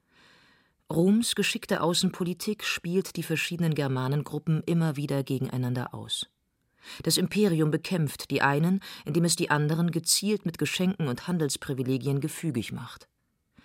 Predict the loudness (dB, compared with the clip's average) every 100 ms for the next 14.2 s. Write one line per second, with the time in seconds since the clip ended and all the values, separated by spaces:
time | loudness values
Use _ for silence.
0 | _ _ _ 2 2 2 -2 -4 -4 -6
1 | -4 -4 -4 -6 -4 -6 -6 -8 -10 -16
2 | -20 _ _ _ _ -20 -20 _ _ _
3 | 2 4 8 6 6 2 0 0 0 0
4 | 0 2 2 2 0 -2 -2 -2 -2 -2
5 | -2 -2 0 2 0 2 2 2 2 2
6 | 0 -2 -2 -4 -6 -6 -6 -6 -10 -10
7 | _ _ _ _ -4 0 2 2 0 -6
8 | -12 -8 -6 -4 -2 0 0 -2 -8 -18
9 | _ _ _ _ _ -20 -20 _ _ _
10 | _ 0 6 6 6 4 0 0 0 -2
11 | -4 2 2 4 2 2 2 4 4 2
12 | 2 2 2 2 0 0 0 2 0 0
13 | -2 -4 -6 -4 -4 -2 -4 -2 4 4
14 | 4 2